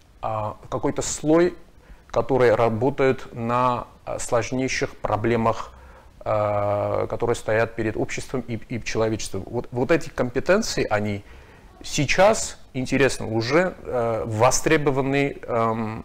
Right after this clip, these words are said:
э, высокотехнологическим нашим пром-, промышленностью, в основном I T. Поэтому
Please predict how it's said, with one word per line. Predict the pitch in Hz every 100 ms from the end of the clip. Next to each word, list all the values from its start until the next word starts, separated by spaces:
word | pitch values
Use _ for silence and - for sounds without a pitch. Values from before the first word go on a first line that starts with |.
| -
э, | - - - - - - - - - - _
высокотехнологическим | 120 123 - 131 - - 131 131 - 131 113
нашим | 120 117 123 113
пром-, | - 113 - -
промышленностью, | 120 123 - 104 95 - 107 - - -
в |
основном | 120 120 117 120 113
I | 120
T. | 117 - 226 - - - - - - - -
Поэтому | 120 131 143 135 135 131